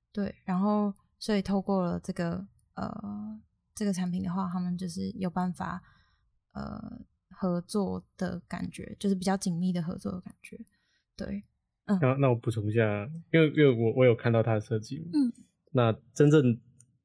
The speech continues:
Speaker 2: 就是也是有打动我的部分嘛，所以就，就是，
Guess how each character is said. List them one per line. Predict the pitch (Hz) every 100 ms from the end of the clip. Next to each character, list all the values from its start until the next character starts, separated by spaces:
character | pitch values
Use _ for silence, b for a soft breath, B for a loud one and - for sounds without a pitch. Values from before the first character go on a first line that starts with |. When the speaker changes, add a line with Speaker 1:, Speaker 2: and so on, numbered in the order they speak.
| _
Speaker 2:
就 | 131
是 | 135 117 117
也 | 110
是 | 156
有 | 135
打 | 110 104
动 | 113 113
我 | 101
的 |
部 | 107 107
分 | - -
嘛， | 127 - 127
所 | 120
以 | 107
就， | 107
就 | -
是， | 113 117